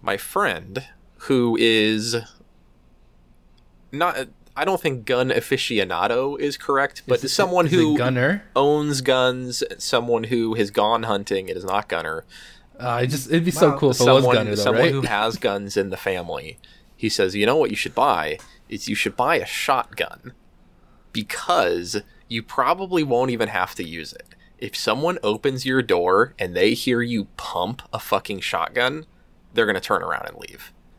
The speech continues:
Speaker 2: Or even if they see you,
Speaker 1: And I was like,
Speaker 2: right?
Speaker 1: "Hmm,
Speaker 2: Like,
Speaker 1: damn."
Speaker 2: with the shotgun.
Speaker 1: The intimidation factor of just the
Speaker 2: Yeah.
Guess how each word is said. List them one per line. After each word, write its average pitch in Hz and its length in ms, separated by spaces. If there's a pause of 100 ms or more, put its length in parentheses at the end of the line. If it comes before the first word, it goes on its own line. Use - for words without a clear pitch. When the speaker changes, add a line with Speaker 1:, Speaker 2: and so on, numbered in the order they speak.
(680)
Speaker 2:
Or 170 80
even 196 120
if 202 120
they 127 100
see - 240
you, 151 120
Speaker 1:
And 95 80
I 92 40
was 87 120
like, 82 240
Speaker 2:
right? 110 200
Speaker 1:
"Hmm, 101 220
Speaker 2:
Like, 78 60 (140)
Speaker 1:
damn." 104 300
Speaker 2:
with 127 120
the 110 100
shotgun. 82 260
Speaker 1:
The 110 100
intimidation 123 720
factor 85 460
of 90 160
just - 260
the - 160 (380)
Speaker 2:
Yeah. 92 280